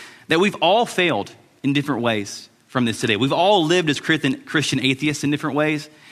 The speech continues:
We've all, you know, at least broken that law where we say we knew the right thing to do and we didn't do it. Right? We've all not done the right thing we knew we should have. We've all disobeyed in those ways.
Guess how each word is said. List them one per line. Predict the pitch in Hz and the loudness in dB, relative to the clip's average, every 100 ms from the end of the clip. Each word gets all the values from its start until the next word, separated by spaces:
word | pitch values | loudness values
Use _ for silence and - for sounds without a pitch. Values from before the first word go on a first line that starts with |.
| - | 0
We've | 160 143 | 2 2
all, | 151 196 214 151 | 2 4 4 2
you | 147 139 | 2 2
know, | 135 104 143 | 0 -2 -2
at | |
least | 131 208 - | 2 2 2
broken | 143 127 | 0 2
that | 123 120 | 2 2
law | 120 120 | 2 2
where | 117 117 | 2 -2
we | |
say | 113 127 | 0 0
we | 120 120 117 - - | 2 -2 -4 -10 -2
knew | 131 147 | 4 4
the | 139 | 4
right | 127 127 | 2 2
thing | - 123 | 0 -4
to | 110 | -2
do | 117 | -4
and | 113 | -2
we | 113 | -2
didn't | 110 104 | -2 -2
do | 113 | -4
it. | 101 - _ - | -6 -10 _ -8
Right? | 107 - - | -8 -4 0
We've | 135 | 0
all | - 147 196 175 | 2 2 4 4
not | 139 139 131 | 4 4 4
done | 139 131 | 0 2
the | |
right | 120 117 - | 2 2 0
thing | - 117 95 104 _ _ _ _ _ - | -4 -4 -4 -10 _ _ _ _ _ -2
we | 135 | 0
knew | 131 | 2
we | 127 | 0
should | - 131 | -2 -2
have. | 104 87 | -4 -6
We've | 113 | -8
all | 123 151 165 156 | -2 0 2 0
disobeyed | 135 131 123 117 113 107 | 0 -2 0 0 0 -2
in | - | -6
those | 107 101 | -8 -8
ways. | 95 95 80 | -8 -10 -10